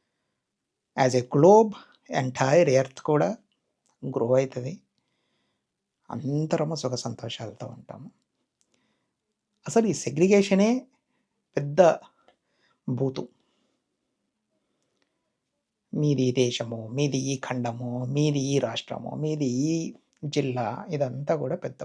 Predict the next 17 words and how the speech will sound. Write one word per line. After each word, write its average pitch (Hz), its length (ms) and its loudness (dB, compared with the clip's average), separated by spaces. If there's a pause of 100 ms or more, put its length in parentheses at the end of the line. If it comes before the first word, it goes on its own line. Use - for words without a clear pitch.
(100)
బూతు. - 260 -16 (1200)
So, 208 100 4 (520)
అది 131 180 0
మన 120 60 -4 (100)
సబ్జెక్ట్ 139 340 -4
కాదు 117 200 -4
anyway. - 300 -12 (1900)
చివరగా 180 380 8
నేను 131 180 -2
చెప్పదలుచుకున్నది 135 720 0
ఏంటి 110 280 -12
అంటే, 80 240 -10 (1900)
ఏది 180 240 2 (180)
ఏమి 131 140 -2 (100)
జరిగినా 98 440 -10 (680)
ఆ 131 40 -8 (100)
విషయాన్ని 123 600 -2